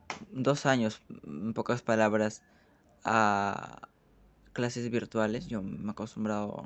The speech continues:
realmente bien. No procesa mi cerebro todavía cómo voy a convivir con veinte alumnos o con veinte compañeros,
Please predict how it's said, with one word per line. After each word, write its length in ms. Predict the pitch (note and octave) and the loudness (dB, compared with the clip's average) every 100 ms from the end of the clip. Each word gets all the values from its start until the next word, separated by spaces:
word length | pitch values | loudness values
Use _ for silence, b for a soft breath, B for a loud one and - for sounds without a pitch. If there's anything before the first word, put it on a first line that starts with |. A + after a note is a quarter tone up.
| G2+ | -6
realmente 500 | A2+ G#2+ G#2+ G#2+ - | -4 -2 -2 -4 -4
bien. 360 | A2+ G#2+ A#2+ - b b b b b b - - | -2 -2 -4 -8 b b b b b b -20 -6
No 1160 | A#2+ A2 A2+ A2+ A2 A2 A2 G#2+ G#2+ - - - | -2 2 4 4 4 4 2 0 -2 -8 -16 -6
procesa 420 | B2+ B2 B2+ B2 | 0 0 0 0
mi 100 | A#2+ | 0
cerebro 380 | A#2 A#2 A2+ A2 | 0 0 2 0
todavía 720 | A2+ A2+ A2 A2 A2 G#2+ G#2+ | 2 2 4 4 4 2 0
cómo 240 | - A2+ A2 | 0 2 4
voy 140 | A2 | 2
a 40 | |
convivir 400 | A2 A#2 A2+ A2+ | 2 0 0 0
con 220 | A2 A2+ A2 | 0 0 2
veinte 240 | A2 A2 | 2 0
alumnos 600 | A2 A2 A2+ A2+ E3+ - | 0 0 0 -2 -4 -8
o 60 | - | -2
con 140 | A2 | 0
veinte 180 | G#2+ A2+ | 0 -2
compañeros, 840 | A2+ G#2+ A2 A2 A2 C3+ F#3+ - | -4 -2 0 0 0 -2 -4 -8